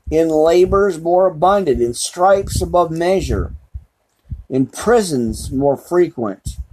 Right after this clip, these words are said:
in deaths often or oft. Uh, Acts nine sixteen and First Corinthians fifteen ten. Amen. Checking the time.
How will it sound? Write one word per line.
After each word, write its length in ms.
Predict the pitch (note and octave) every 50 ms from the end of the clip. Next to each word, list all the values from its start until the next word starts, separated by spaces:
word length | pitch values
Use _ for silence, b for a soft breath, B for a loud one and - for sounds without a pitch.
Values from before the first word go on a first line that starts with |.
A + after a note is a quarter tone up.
| - - - _ _ -
in 300 | - A2 A#2 A2+ G#2 G2+ -
deaths 580 | C3+ D#3+ F3 D#3 C#3+ A2+ - - - - - - - -
often 640 | A2+ B2+ C#3+ D3+ C#3+ - _ - F#2+ F2 F2 - _ _ _ _ _ _
or 180 | - G#2 G2+ G2+ - A#2+
oft. 380 | C3 B2+ G#2+ F2 - _ - - - - - - - - - - - - _ _ - - - - - - _ - - - - - - _ _ _ _ _ _ _ - - A#2+
Uh, 1500 | A#2+ G#2+ G#2+ G#2 G#2 G#2 G#2+ G#2 G#2 G#2 G#2 A2+ A#2+ B2 A#2 A2 B2 B2+ A#2+ A#2 B2 B2+ A#2+ A#2 B2 C3 B2+ A#2 A2+ - _ -
Acts 840 | A2+ B2+ C#3+ E3 G#3 - _ - - - - - - - - - - _ - - - - - -
nine 540 | G#2+ A2+ A#2 C3 C#3 D#3 F#3 A3 B3 B3+ A#3
sixteen 840 | - - B3 B3 A#3 - - - - F#3 F3 E3 E3 D#3+ E3 E3+ - -
and 280 | D3+ D#3 D#3 D#3 D3 -
First 320 | - D3+ D#3+ E3 D#3+ -
Corinthians 560 | - F3+ F3+ D#3 C#3+ C3+ C3+ C3 C3 C3+ C3 -
fifteen 580 | - C#3+ C#3 B2+ _ - C3 A#2+ A#2 A2 G2+
ten. 440 | - - - - B2+ A#2 F2+ F2 - _ _ _ _ _ _ - - - _ _ - - _ _ - - - - - -
Amen. 380 | - F#2 F#2+ F#2+ F2+ - - -
Checking 360 | - - A#2 - - - A#2+
the 80 | A#2+ C3
time. 260 | C#3 - - - -